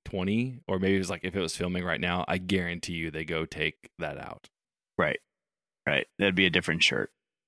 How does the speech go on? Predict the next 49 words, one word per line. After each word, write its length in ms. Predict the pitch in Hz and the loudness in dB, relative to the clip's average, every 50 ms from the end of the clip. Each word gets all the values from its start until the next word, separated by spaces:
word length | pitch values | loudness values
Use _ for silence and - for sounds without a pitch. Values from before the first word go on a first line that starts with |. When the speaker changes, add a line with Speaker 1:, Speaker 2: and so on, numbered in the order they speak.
| _ _ - | _ _ -2
Speaker 1:
But 180 | 156 139 - - | -2 -2 -2 0
it 160 | 120 113 110 | 0 2 4
is 220 | 117 113 120 110 | 4 4 4 4
such 300 | - - 117 104 - - | 4 4 4 4 2 0
the 100 | 98 98 | -2 -2
perfect 360 | 92 - 101 90 - 87 - - | 0 2 0 0 0 -2 -4 -2
shirt, 240 | - 92 80 - - | -2 -2 -4 -4 -4
though, 160 | - 78 80 | -6 -6 -2
right? 340 | 78 87 101 107 110 110 - | -2 0 0 0 0 0 -2
Like, 160 | - - - | -4 -2 -2
if 140 | 104 101 - | -4 -2 -2
we 100 | 127 143 | -2 -2
can 220 | - 147 131 123 | 0 0 0 0
get, 300 | 107 95 - 117 113 - - _ _ _ _ _ _ - - - - | 0 0 0 0 0 0 -4 _ _ _ _ _ _ -20 -18 -4 -2
if 220 | - 110 107 110 | -2 -2 -2 -2
you 60 | 151 - | -4 -2
can 160 | - 120 107 | 0 0 0
separate 520 | - - 107 101 - 110 104 92 - - | 0 0 -2 -2 0 -2 -2 -2 -2 -4
the 160 | 92 92 - - - | -4 -4 -4 -2 -2
art 320 | - 87 92 98 - - - - | -2 -2 -2 -2 -6 -10 -12 -10
from 180 | - 98 92 87 | -6 -4 -4 -2
the 100 | 85 - | -4 0
artist, 520 | - 85 85 85 85 92 92 - - - - - | 0 2 2 2 2 2 0 -2 -6 -4 -2 0
which 220 | 98 98 - - | 0 0 0 0
some 160 | - 95 87 | -4 -4 -4
people 220 | - 101 110 131 127 | -4 -4 -4 -6 -2
can 400 | - 117 104 98 98 95 98 - | 0 0 2 2 0 0 -2 -4
and 140 | - 87 - | -4 -4 -4
some 160 | - 85 85 | -4 -4 -6
people 240 | 87 85 - - 101 | -6 -6 -8 -8 -4
can't, 340 | - 87 85 85 82 80 - | -2 0 0 0 -2 -6 -10
and 160 | - 85 80 - | -12 -10 -4 -4
I, 100 | 82 - - | -4 -2 0
I 120 | - 90 | 0 0
totally 600 | 87 - - 87 87 90 90 87 87 87 85 - - _ - | 0 0 -2 -2 -2 -2 0 0 0 0 -2 -4 -8 _ -6
can 120 | 92 87 | -4 -2
agree 640 | 67 87 87 82 - 90 87 85 85 85 82 80 - _ - | -2 -2 -4 -4 -4 -2 -2 0 0 -2 -2 -6 -8 _ -4
with 180 | 90 87 - - - | -4 -4 -4 -4 -4
either 260 | 85 85 85 87 85 | -4 -2 -2 -4 -4
of 80 | 80 80 | -4 -6
those 200 | 80 80 78 - | -6 -8 -8 -8
takes. 360 | - 82 82 - - - - - _ _ _ _ _ _ _ _ | -6 -6 -6 -4 -6 -8 -10 -10 _ _ _ _ _ _ _ _
But 180 | - 92 82 - | 0 0 2 2
if, 160 | - 95 87 - - | -2 -4 -4 -6 -8
if 160 | - 98 - - | -10 -10 -10 -8
you 60 | - | -4
can 140 | - 92 90 | -4 -2 -2
separate 560 | - - 113 104 - 92 87 82 80 80 - | 2 2 2 2 2 -2 -2 -2 -2 -4 -6
that, 280 | - 78 76 76 78 | -6 -6 -6 -6 -8